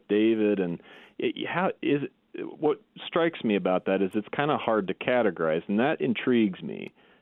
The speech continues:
That makes me wonder if there's more than just finding out some sort of category, if it's more of a, um,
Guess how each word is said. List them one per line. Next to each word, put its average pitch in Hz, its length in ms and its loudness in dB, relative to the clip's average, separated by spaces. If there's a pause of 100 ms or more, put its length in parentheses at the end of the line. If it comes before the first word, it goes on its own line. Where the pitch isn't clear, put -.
(120)
That 127 160 2
makes 139 260 0
me 120 120 2
wonder 107 380 4
if 101 140 0
there's 98 220 0
more 107 320 2
than 98 200 0
just 92 260 0 (600)
finding 101 320 0
out 92 300 -2
some 104 200 -6
sort 90 140 -2
of 80 80 -4
category, 90 720 0
if 90 120 -4
it's - 160 -12
more 104 280 2
of 92 160 0
a, 80 200 0 (760)
um, 82 520 -2